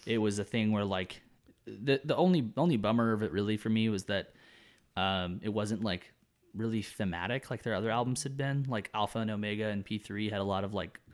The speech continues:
really, really big recurring themes, especially, like, lyrically and storytelling and some, some musical themes. And then this one was them just writing a bunch of songs, and it was still cool. Um, there's some really different and cool ones on the album. Um,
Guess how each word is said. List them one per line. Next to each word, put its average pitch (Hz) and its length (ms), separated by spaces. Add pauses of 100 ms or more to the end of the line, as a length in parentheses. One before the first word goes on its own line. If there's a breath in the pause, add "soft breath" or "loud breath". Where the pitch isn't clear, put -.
(380 soft breath)
really, 151 260
really 127 240
big 113 380
recurring 110 560
themes, 110 480 (160)
especially, 107 360
like, 98 140
lyrically 101 500
and 98 100
storytelling 101 640
and 98 140
some, 120 340
some 110 220
musical 107 360
themes. 113 440 (640 loud breath)
And 110 160
then 101 180
this 117 220
one 117 120
was 101 140
them 98 180
just 95 220
writing 92 240
a 92 60
bunch 92 220
of 92 60
songs, 98 400
and 180 80
it 233 60
was 143 80
still 104 180
cool. 107 380 (580 soft breath)
Um, 92 540 (320)
there's 104 200
some 107 180
really 107 220
different 98 420
and 101 140
cool 101 220
ones 98 220
on 95 140
the 95 140
album. 92 420 (240)
Um, 92 560